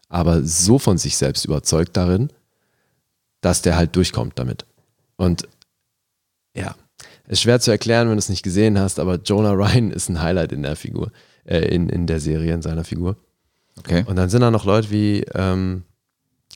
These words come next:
Speaker 1: Matt Walsh, Gary Cole, Dan Buckedahl kennst du bestimmt auch.
Speaker 2: Nicht jetzt vom Namen her?
Speaker 1: Hast du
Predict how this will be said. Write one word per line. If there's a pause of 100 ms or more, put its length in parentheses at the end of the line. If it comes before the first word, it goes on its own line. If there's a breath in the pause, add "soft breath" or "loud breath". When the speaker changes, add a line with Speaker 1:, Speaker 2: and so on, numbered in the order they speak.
(120)
Speaker 1:
Matt
Walsh, (140)
Gary
Cole, (920)
Dan
Buckedahl
kennst
du
bestimmt
auch. (1080)
Speaker 2:
Nicht
jetzt
vom
Namen
her? (480)
Speaker 1:
Hast
du